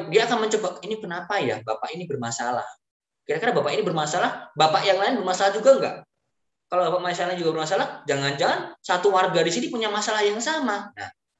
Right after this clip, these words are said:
akhirnya apa? Dari masalah-masalah itu muncullah sebuah inovasi ide yang mau kita berikan kepada mereka. Ada yang bilang tujuh langkah nih, tujuh langkah membangun, validasi ide, rencana bisnis, dan sebagainya. Itu juga bisa teman-teman terapkan.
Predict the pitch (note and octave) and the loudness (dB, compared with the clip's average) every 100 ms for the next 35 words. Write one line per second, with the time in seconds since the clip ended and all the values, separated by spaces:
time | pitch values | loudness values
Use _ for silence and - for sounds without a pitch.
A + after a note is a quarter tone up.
0 | A#2+ D#3+ - B3 - F3+ - - B2+ D#3+ | -6 0 2 2 2 0 -4 -2 0 2
1 | E3+ F#3 F#3 F#3 F#3 F3+ F3 E3 E3+ F#3 | 2 2 2 2 0 0 0 -2 0 0
2 | D#4+ - - D#3+ E3 F#3+ F#3+ D3+ C3+ B2+ | 0 -4 -10 -8 -2 0 2 0 0 0
3 | B2+ A#2 G#2 G#2 C3 G#2+ - - E3 B2 | -2 -4 -6 -8 -10 -12 -8 -2 -2 -2
4 | A2+ A2+ B2+ B2+ C3 - - - A#2+ A#2 | -4 -10 -8 -8 -8 -10 -20 -16 -10 -6
5 | A#2 G2+ G2 F#2+ F2 - _ _ _ _ | -4 -6 -12 -14 -18 -20 _ _ _ _
6 | _ _ _ - A#2+ F3+ G3 F3+ G#3 F#3 | _ _ _ -4 2 2 4 4 4 2
7 | D#3+ C#3+ C3 C#3+ D3+ C#3 A#2 G2+ G#2+ G#2+ | 2 4 4 2 2 0 -4 -6 -4 -4
8 | A2 G#2+ G#2 F#2+ F#2 G#2 G#2+ G#2 _ _ | -4 -8 -10 -12 -12 -12 -12 -14 _ _
9 | - F#2 F#2 - C3 D3 C3 B2 A#2+ G2+ | -14 -12 -10 -10 -10 -8 -2 0 0 -2
10 | G2 F#2+ B2 C3+ C3+ A#2 G#2+ - G2 F2+ | -8 -10 -4 -4 -4 -8 -8 -8 -10 -10
11 | F2 _ _ _ _ - E3 E3 C#3 B2+ | -14 _ _ _ _ -8 -4 0 0 2
12 | C#3 B2+ C3 B2+ C3 C3 A#2+ G#2 G2 F2 | 0 0 0 -2 -2 -2 -2 -2 -6 -12